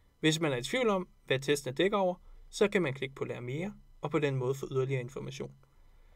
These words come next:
Har vi fundet den rette test, så klikker vi blot på Bliv kvalificeret, og så starter testen.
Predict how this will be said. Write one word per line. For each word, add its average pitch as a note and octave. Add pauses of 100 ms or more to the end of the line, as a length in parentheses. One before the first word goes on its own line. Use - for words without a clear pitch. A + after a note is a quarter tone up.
(640)
Har -
vi C3
fundet E3+
den E3
rette -
test, -
så -
klikker E3+
vi D3
blot C3+
på - (480)
Bliv C3+
kvalificeret, - (1300)
og E3+
så F#3
starter C3+
testen. -